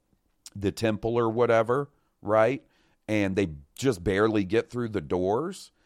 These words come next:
And then it cuts away to Thrawn, and it, when it cuts back to them, they're in the middle of fighting troopers. Like, it's a, such a weird edit in the way it was executed. It, like, really fucks with the momentum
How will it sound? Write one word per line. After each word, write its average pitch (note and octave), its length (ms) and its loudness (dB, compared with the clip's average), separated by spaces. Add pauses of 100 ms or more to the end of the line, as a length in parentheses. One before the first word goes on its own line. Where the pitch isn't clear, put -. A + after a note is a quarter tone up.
(320)
And A2+ 140 -2
then B2+ 140 4
it E2+ 120 -6
cuts D#3+ 300 2
away B2+ 260 2
to G2+ 120 0
Thrawn, B2+ 640 -2
and A2+ 120 -4
it, G2+ 120 -4
when A#2 180 -4
it - 140 -8
cuts F3+ 260 -8
back G#2+ 380 -2
to D3 100 -6
them, C#3+ 300 -2
they're A#2+ 340 0
in A2 200 -4
the A#2 60 -4
middle G#2+ 440 0
of F#2 100 -4
fighting G2+ 500 0
troopers. G#2 640 -6
Like, G2+ 160 -6
it's G#2 160 -8
a, - 60 -16
such - 500 -12
a C#3+ 60 -6
weird F#2 560 -4
edit D#2 400 -4 (460)
in F#2 100 -4
the F#2+ 100 0
way F#2+ 240 2
it C2+ 120 -2
was D2+ 320 -4
executed. D#2 640 -8
It, F2+ 160 -4
like, F2 340 -2 (920)
really B2+ 840 2 (100)
fucks A2+ 300 4
with G2+ 140 -6
the G2 60 -2
momentum F2+ 800 -4